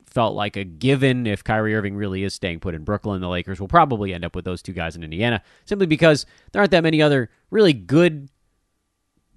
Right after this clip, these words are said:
possible destinations on the board. We've heard about maybe the Spurs absorbing a Russell Westbrook contract or the, the Jazz absorbing it. But if the Jazz do this Donovan Mitchell thing, I don't know how inclined they'd be to continue with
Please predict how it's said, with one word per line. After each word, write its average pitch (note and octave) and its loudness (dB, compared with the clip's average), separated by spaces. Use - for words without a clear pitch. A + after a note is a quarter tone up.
possible E3+ 0
destinations C3+ -2
on B2 2
the G2+ -2
board. C3+ 2
We've B2 -2
heard A#2+ -2
about G2+ -2
maybe A#2 0
the F2+ -6
Spurs E3+ 2
absorbing D#3 0
a C#3+ -2
Russell C#3+ 2
Westbrook C3+ -2
contract C3 0
or F2 -4
the, E2 -8
the F2 -10
Jazz D3+ 0
absorbing D3+ 0
it. C#3 0
But A#2+ -2
if A2 -6
the D3 -2
Jazz F#3+ 2
do D#3+ 2
this D3 0
Donovan B2 -2
Mitchell D#3+ -2
thing, D3+ 0
I C3 -4
don't B2 -4
know A2+ -4
how A#2 -4
inclined A2+ -6
they'd G#2+ -4
be G#2 -6
to F#2 -10
continue D3 0
with C3 -4